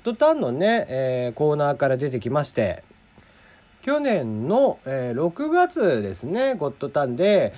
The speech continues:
えー、このアイドル知ってんのか、二千十八っていうのをやってたんだけど、その中でいろんな意味でやばいアイドル部門一位っていうのにランクインをしました。えー、一位でね。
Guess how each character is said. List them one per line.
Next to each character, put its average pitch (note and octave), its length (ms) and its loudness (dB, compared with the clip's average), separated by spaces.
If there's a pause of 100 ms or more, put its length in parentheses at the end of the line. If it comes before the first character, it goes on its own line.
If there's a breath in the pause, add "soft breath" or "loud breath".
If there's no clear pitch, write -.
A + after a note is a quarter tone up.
(240 loud breath)
え C#3+ 220 -2
ー、 - 20 -2
こ - 120 -4
の B3 200 0
ア C4+ 80 0
イ C4 80 0
ド F#3 100 2
ル C3+ 80 -2
知 - 80 -12
っ - 40 -20
て - 200 -4
ん F3+ 80 0
の C3 100 -2
か、 G#2+ 200 -2
二 C#3 140 -6
千 G#3+ 260 -2
十 F3+ 180 4
八 F3 300 2
っ - 60 -8
て - 200 -4
い B2+ 80 2
う B2 100 2
の B2+ 140 0
を A3 180 6 (220 loud breath)
や C3 80 -4
っ B2 60 -6
て C3 160 -10
た G#2+ 120 -6
ん F#2 60 -8
だ F2 80 -10
け F2+ 100 -12
ど、 F#3 300 2 (240 loud breath)
そ A#3 120 -4
の C#4 120 -2
中 D4 280 2
で F3 360 2
い E3 220 2
ろ C#4+ 160 4
ん E4 180 4
な D#4+ 80 4
意 D4 160 -2
味 B3+ 140 -2
で G#2+ 180 0
や A#2+ 180 0
ば G3 140 6
い C#3+ 180 -2
ア E3 140 0
イ C#3+ 80 -2
ド A2 100 -6
ル F2+ 120 -8
部 C3 180 -8
門 G#2+ 200 -6 (100)
一 B2+ 340 -2
位 F#2+ 40 -8
っ - 20 -20
て - 180 -10
い A#2+ 100 -4
う D3 40 -6
の G#3 100 -2
に C#4+ 220 -2 (260 loud breath)
ラ C#3+ 160 0
ン C#3 100 -4
ク C3+ 100 -6
イ B2+ 60 -4
ン G2+ 60 -4
を E2 60 -10
し - 120 -12
ま E2+ 140 -8
し - 60 -14
た。 - 160 -16 (420)
え A#2 140 -6
ー、 - 20 -6
一 D#3+ 280 -2
位 A#2 40 -4
で F2+ 100 -10
ね。 E3+ 200 -10